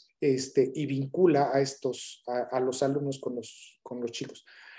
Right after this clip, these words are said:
Sería muy difícil pensar que un alumno, eh, que no, mm, debo de decirlo,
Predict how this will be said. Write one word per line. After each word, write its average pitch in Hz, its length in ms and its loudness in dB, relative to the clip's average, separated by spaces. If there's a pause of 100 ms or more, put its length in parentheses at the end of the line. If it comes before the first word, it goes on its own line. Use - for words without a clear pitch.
(120)
Sería 277 360 10
muy 277 160 8
difícil 220 640 4
pensar 175 500 6
que 151 300 2
un 170 220 -2
alumno, 185 680 2 (520)
eh, - 260 -2
que 208 120 12
no, 254 720 10
mm, 190 480 4
debo 190 400 10
de 220 140 12
decirlo, 202 880 6